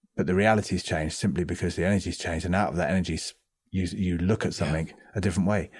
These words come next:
Speaker 1: You see it differently. You feel about it differently. And then what you do in your day changes. Because of that energy, you become capable of different things. So anytime there's absolutes in people's language, "This is how things are,"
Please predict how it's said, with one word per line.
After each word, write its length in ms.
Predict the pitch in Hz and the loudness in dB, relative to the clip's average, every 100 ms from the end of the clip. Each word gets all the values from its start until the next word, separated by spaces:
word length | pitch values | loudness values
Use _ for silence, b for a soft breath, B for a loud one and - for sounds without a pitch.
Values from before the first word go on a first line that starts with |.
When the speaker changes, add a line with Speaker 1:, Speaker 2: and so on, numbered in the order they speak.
| B | B
Speaker 1:
You 80 | 101 | -4
see 280 | - 120 104 | -2 2 2
it 100 | - | 2
differently. 380 | 82 - 64 | -2 -2 -2
You 120 | 90 95 | 0 0
feel 260 | - 104 | 2 2
about 200 | 85 82 | 2 0
it 60 | 76 | -2
differently. 360 | 82 - 87 | -4 -2 -2
And 180 | 78 98 | 2 2
then 140 | 98 98 | 4 4
what 140 | 98 | 2
you 80 | 92 | 2
do 140 | 101 | 2
in 100 | 95 | 4
your 120 | 92 | 4
day 400 | 85 95 87 85 - B B | 4 2 2 0 -6 B B
changes. 480 | - 113 87 82 - b b b b b b | 0 2 2 -2 -10 b b b b b b
Because 280 | - 113 95 | -2 0 2
of 80 | |
that 140 | 82 69 | 2 2
energy, 300 | 104 95 80 | 0 0 0
you 140 | 85 | 0
become 320 | 82 90 92 | -2 -2 -2
capable 580 | 85 - 110 101 92 85 | -2 0 0 0 -2 -2
of 200 | - 85 | -2 -4
different 400 | 95 98 87 78 | -2 -2 -2 -2
things. 420 | 101 90 85 - - B B B B B B | 0 -2 -4 -10 -18 B B B B B B
So 200 | - 95 | -2 2
anytime 440 | 101 107 110 98 | 4 4 4 4
there's 240 | 92 85 - | 4 2 0
absolutes 640 | 98 98 - 98 92 87 | 0 0 0 2 2 0
in 80 | 92 | -2
people's 280 | 90 85 80 | -2 -2 0
language, 440 | 85 87 78 82 | 0 0 -2 -4
"This 200 | - 101 | -2 0
is 120 | 101 - | 0 0
how 180 | 92 | 0
things 280 | 82 87 82 | 0 0 0
are," 340 | 92 82 78 | 0 0 -4